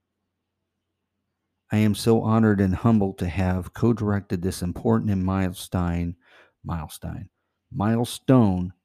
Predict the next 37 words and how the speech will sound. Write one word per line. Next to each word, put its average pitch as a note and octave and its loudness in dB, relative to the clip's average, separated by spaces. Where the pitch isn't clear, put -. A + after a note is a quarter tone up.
episode. F2+ -6
Love A2 -2
is A2 -4
love, A2 2
and F#2+ -2
we F#2+ -2
are F2 -6
so G#2+ -2
happy G2+ -2
to F2 -4
add F#2+ -4
this F2 -8
special G#2+ -4
family F2+ -4
to - -6
our F2+ -2
Sesame F#2 -6
family. E2 -8
Happy G2+ -4
Pride F#2+ -2
to F#2+ -2
all." F2 -4
Uh, F#2 -2
this F#2+ -4
glad G#2+ 2
president, G2+ 2
Sarah G2+ 0
Kate G2 -2
Ellis, G#2 -2
also G#2 -2
applauded G2 -2
Sesame F#2+ -4
Street F#2 -4
for F2+ -4
the - -14
groundbreaking F2+ -4
episode. E2 -10